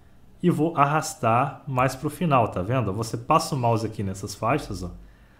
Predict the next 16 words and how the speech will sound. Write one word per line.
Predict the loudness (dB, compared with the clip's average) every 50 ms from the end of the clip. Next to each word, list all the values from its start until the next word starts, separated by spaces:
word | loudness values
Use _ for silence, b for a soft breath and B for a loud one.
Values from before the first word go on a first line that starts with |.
| b
Aqui | b -4 -4 -4 -4
são | -4 -2 0 2 4 4 2
as | 0 0
telas | -2 -2 -2 -2 -2 -4
finais, | -2 0 2 4 4 4 2 0 -2 -8 -8 -8
esse | -8 -8 -6
aqui | -8 -8
é | -8
o |
primeiro. | -6 -4 0 2 4 4 2 2 B B B B B B B B B B -20 -10 _
Eu | -4 -2
vou | 0 -2 0
arrastar | 0 -2 -4 -4 -4 -2 0 2 2 0 -2 -6 -14 -20 -20 -20 -20 -16 _
mais | -6 -2 2 2 4 4 2 0 -2
pro | -4 -8 -8
finalzinho. | -6 -6 -6 -6 -4 -4 -4 -2 -4 -4 -4 -6 -10